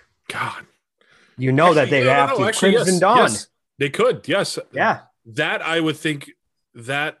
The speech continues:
Speaker 1: would make more sense than in Obi-Wan.
Speaker 2: Yeah, I agree. That would be great. I hope they do it, because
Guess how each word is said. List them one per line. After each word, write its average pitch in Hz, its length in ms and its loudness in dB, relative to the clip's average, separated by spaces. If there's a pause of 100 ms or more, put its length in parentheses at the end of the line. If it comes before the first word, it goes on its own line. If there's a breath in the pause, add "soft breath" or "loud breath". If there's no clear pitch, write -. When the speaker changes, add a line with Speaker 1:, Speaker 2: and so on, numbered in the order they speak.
(120)
Speaker 1:
would 127 380 -8
make 123 460 -8
more 117 260 -4
sense 110 440 -8
than 104 440 -10 (680)
in 107 380 -8
Obi-Wan. 87 560 -12 (880)
Speaker 2:
Yeah, 101 220 -12 (840)
I 123 100 -6
agree. 113 340 -8 (500)
That 139 100 -2
would 139 120 0
be 117 100 -6
great. 110 320 -4 (160)
I 156 140 -4
hope 170 180 -2
they 156 140 0
do 160 140 0
it, - 160 -6
because 120 480 -6